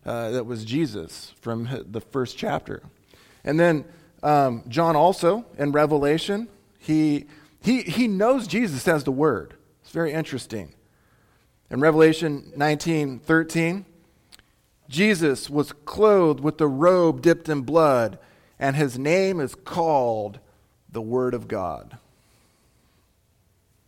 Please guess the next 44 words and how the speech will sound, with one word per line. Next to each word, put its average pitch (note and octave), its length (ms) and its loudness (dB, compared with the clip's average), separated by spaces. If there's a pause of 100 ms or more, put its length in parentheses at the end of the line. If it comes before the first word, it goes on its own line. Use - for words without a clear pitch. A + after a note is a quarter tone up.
(800)
That's - 180 -14
how C#3+ 180 -4
he's D3 120 -6
known. C#3+ 460 -8 (100)
He's A#2+ 140 -20
called B2+ 560 -6 (1160)
the A2+ 80 -8
Word B2+ 240 -2
of A#2+ 120 -8
God. F2 460 -10 (400)
I F#3 100 6
think F#3 160 2
it's C3 140 -4
interesting C3 480 -6
that A#2+ 120 -8
when A#2 140 -10
Jesus B2+ 380 -4
Christ B2 340 -2
comes A#2 220 -8
back B2+ 340 -6
and G#2+ 100 -10
all G#2+ 160 -4
the A#2+ 80 -2
armies, B2 520 -4
which A#2 180 -10
are G#2+ 160 -4
us, A2+ 240 -4
come B2 240 -8
back A2+ 260 -4
with B2 240 -6
him, D#3 220 -6
and A2+ 160 -8
you A#2 100 -8
read A#2+ 220 -6
about A#2+ 220 -4
this B2+ 160 -8
in A#2 100 -8
John A#2+ 240 -6
nineteen, A#2+ 420 -8
or C3+ 120 -2
I - 20 -2
mean B2 160 -4
Revelation A#2+ 540 -2
nineteen, C3 420 -8